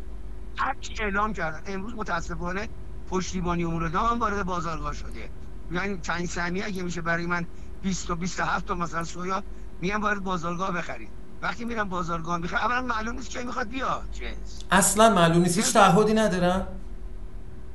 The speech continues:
Speaker 1: هیچ تعهدی ندارن. من هفته گذشته که با شما می‌خواستم مصاحبه کنم، یادتونه
Speaker 2: بله.
Speaker 1: گفتم یه سویا اومده دست مرغداری. سویایی که من از پشتیبانی خریدم و بندر بار زده،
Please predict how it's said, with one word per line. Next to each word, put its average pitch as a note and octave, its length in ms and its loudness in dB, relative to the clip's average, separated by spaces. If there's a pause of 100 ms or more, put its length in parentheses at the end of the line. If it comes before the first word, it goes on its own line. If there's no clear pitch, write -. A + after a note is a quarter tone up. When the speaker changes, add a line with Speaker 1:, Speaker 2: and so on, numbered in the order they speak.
(160)
Speaker 1:
هیچ - 200 -6
تعهدی A3+ 480 0
ندارن. E3 540 -2 (1600)
من - 140 0
هفته B3+ 340 -2
گذشته G3+ 320 -4
که F#3+ 80 -6
با F#3+ 120 -4
شما F3+ 180 -4
می‌خواستم F3+ 380 -2
مصاحبه E3+ 460 -2
کنم، F3+ 240 -2
یادتونه A3 420 -2 (300)
Speaker 2:
بله. F#3+ 140 4
Speaker 1:
گفتم A3+ 260 0
یه A3 100 -2
سویا F#3+ 360 0
اومده G#3 220 0
دست G3+ 240 -4 (200)
مرغداری. E3 540 -2 (340)
سویایی G#3 580 0
که G#3 100 -4
من A3 100 2
از A3+ 120 -2
پشتیبانی G3 640 -4
خریدم F#3+ 440 -4
و E3+ 100 -2
بندر F#3+ 440 -2
بار G3 180 -2
زده، E3 360 -4